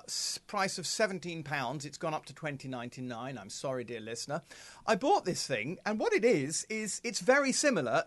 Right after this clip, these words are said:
to a smart socket. Indeed, it is Wi-Fi compatible and can speak to Google, Alexa, and so on.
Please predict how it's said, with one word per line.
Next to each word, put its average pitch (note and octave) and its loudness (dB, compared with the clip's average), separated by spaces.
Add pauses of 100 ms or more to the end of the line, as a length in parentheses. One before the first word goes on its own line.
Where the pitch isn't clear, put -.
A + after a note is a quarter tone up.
to E3+ 2
a D#3 -2
smart D3+ 0
socket. C3+ -4
Indeed, D#3+ -2
it F3+ 2 (100)
is F3 2
Wi-Fi C#3 -2
compatible C#3+ -6
and D3 -6
can C#3+ -2
speak - -4
to A#2 -8
Google, A#2 -8
Alexa, A#2 -8
and A2+ -12
so A2 -6
on. F#2+ -12